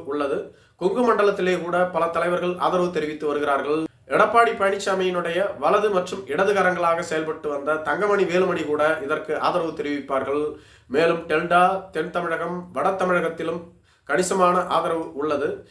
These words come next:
இருந்தாலும் உங்களது ஆதரவும் தேவை. தம்பிதுரை, நீங்கள் கொங்கு மண்டலத்தைச் சேர்ந்த மூத்த தலைவர், அதே போன்று சி வி சண்முகம் வட தமிழகத்தைச் சேர்ந்த ஒரு முக்கிய தலைவர். நீங்கள் இருவரும் மனது வைத்து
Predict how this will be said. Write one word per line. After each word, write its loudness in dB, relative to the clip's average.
இருந்தாலும் 4
உங்களது 2
ஆதரவும் 0
தேவை. -2
தம்பிதுரை, 0
நீங்கள் 0
கொங்கு 0
மண்டலத்தைச் -2
சேர்ந்த 0
மூத்த -2
தலைவர், 0
அதே 2
போன்று 2
சி -6
வி -6
சண்முகம் -2
வட 0
தமிழகத்தைச் 0
சேர்ந்த 0
ஒரு 0
முக்கிய -4
தலைவர். 0
நீங்கள் 4
இருவரும் 2
மனது 2
வைத்து -2